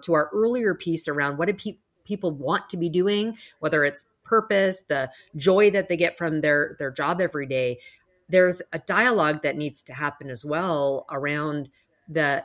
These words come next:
individual's desire. And it might be to leapfrog over from one functional area to another, and how can I help you get there?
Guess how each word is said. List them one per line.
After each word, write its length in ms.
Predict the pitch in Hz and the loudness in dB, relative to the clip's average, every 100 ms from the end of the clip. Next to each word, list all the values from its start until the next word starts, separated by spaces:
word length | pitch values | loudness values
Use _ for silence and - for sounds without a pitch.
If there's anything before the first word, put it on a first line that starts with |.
| - | -2
individual's 920 | 185 180 170 175 180 185 160 143 131 | 0 2 2 2 0 -2 0 0 -4
desire. 720 | - 135 135 131 123 127 - _ _ - | -8 -6 -4 -4 -4 -6 -10 _ _ -4
And 100 | 170 | -2
it 100 | 190 | 0
might 220 | 233 285 | -2 0
be 140 | 302 | 2
to 160 | 285 196 | 2 0
leapfrog 540 | 180 220 - - 180 170 | -2 -4 0 2 4 6
over 240 | 165 160 | 4 2
from 200 | 160 170 | 0 -2
one 180 | 185 208 | 0 -2
functional 500 | 196 208 233 220 180 | 0 -2 -2 -4 -2
area 380 | 175 175 175 170 | 2 4 4 0
to 140 | - 170 | -2 -2
another, 360 | 165 170 202 | 0 0 0
and 100 | 165 | -2
how 180 | 147 165 | -2 -4
can 140 | 170 196 | -4 -8
I 60 | |
help 300 | 165 165 - | -4 -4 -4
you 40 | 151 | -8
get 260 | 170 190 - | -6 -6 -6
there? 280 | 127 120 | -6 -8